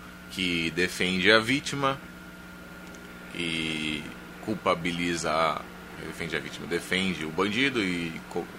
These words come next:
culpabiliza a vítima. Sendo que não é bem assim, meu caro. A gente duvida da palavra da vítima, pra começar, por causa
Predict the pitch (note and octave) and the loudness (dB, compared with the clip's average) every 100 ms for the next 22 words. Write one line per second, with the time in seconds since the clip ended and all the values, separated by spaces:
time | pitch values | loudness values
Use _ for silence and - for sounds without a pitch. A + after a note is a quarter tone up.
0 | - - D#2+ D#2+ D#2+ D#2 G2+ G#2 A#2 - | -14 -6 -6 -4 -6 0 0 2 0 -2
1 | B2+ A#2+ - - - - - - - - | -6 -6 -8 -14 -14 -14 -14 -14 -14 -14
2 | - - - C#3+ C#3+ D3 C#3+ D#3 E3 D3 | -14 -14 -2 -2 2 6 8 8 6 6
3 | - D3 D#3 D3 G#2 F#2+ G#2 E2+ D#2 D2 | 4 2 0 2 2 2 4 4 4 -2
4 | - - - - - - - - - - | -4 -4 -6 -8 -12 -14 -16 -16 -16 -16
5 | - - F2 F2 F#2 G2 - A#2 A#2+ A#2+ | -14 -10 -8 -4 -2 -2 2 4 6 8
6 | A#2 A2 G2+ F#2 F2 F#2+ A#2+ G2 A#2 E3+ | 8 8 6 4 0 2 2 4 2 4
7 | F#3 D#3 C#3 A#2+ B2+ C#3 C#3 G#2 G2 G2+ | 4 4 8 12 12 10 6 4 4 0
8 | - D#2 - - - - - - - - | -4 -8 -10 -14 -16 -16 -16 -16 -16 -16
9 | - - D2 F2+ F2 F2 - A#2+ A2 - | -12 -8 -6 -4 -4 0 4 4 4 -2
10 | - - - F2 - F2+ G2+ A2 A2 | -16 -12 -6 -2 4 6 6 4 2